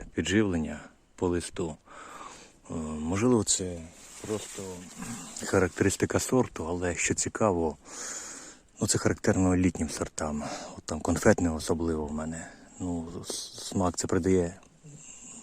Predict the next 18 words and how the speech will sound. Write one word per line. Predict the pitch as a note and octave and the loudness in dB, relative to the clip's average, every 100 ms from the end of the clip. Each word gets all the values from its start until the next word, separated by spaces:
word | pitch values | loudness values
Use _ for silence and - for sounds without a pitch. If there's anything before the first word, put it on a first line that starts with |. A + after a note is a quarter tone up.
| - - | -10 -6
е, | F2+ F2 | -4 -2
кращий | G2+ F#2+ - | 2 4 4
смак. | - E2+ D#2+ - - - - - - _ B2+ | 0 0 -2 -2 -12 -16 -18 -18 -20 _ -6
Яблука | G2 F#2+ E2+ E2+ E2+ | 4 6 4 0 0
більш | F2 - | 2 0
сочні, | - B2 A2+ - F2 D#2+ - - - - F2 | 4 4 6 4 -2 -6 -10 -14 -12 -4 0
більш | F#2 - - - | 0 0 -4 -6
смачніші. | - F2+ - G2 - - - - - - - - - | -8 -4 -2 0 -2 -2 -8 -16 -16 -16 -16 -18 -18
Але | - F#2+ F2 | 0 2 4
для | G2 | 4
зимових | F2+ G2+ G2 E2+ | 6 6 6 4
це | - | 0
не | F2 | -2
характерно, | F2 F2 - A2+ F2 E2 D2+ - - C#3+ A#2+ | -2 -4 -2 -2 0 -2 -4 -10 -18 -14 -6
е, | F#2 E2+ E2+ E2 - - _ _ _ _ - | -4 -4 -6 -10 -18 -20 _ _ _ _ -6
так | E2+ F#2+ | -2 0
як, | E2+ - - - _ - - - - - - - - - - _ - A2 | 0 -4 -10 -14 _ -20 -20 -20 -20 -20 -20 -20 -20 -20 -20 _ -14 -6
ну, | G2 F2+ | -4 -4